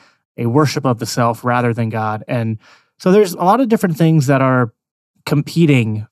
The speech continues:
against the Christian worldview. And there are various responses to that in the world of Christianity. And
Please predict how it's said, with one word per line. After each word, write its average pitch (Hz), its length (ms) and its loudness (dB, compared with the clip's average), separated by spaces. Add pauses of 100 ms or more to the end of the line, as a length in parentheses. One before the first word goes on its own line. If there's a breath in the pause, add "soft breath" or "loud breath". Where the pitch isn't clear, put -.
(300)
against - 580 -4 (260)
the 127 220 0
Christian 147 480 -2
worldview. 120 540 0
And 120 220 -2 (300 soft breath)
there 151 160 4
are 156 80 4
various 175 600 2
responses 143 800 0
to 123 120 -4
that 113 280 -6 (160)
in 139 220 4
the 127 340 2 (420)
world 135 360 2
of 117 100 0
Christianity. 120 840 -2 (280)
And 139 480 2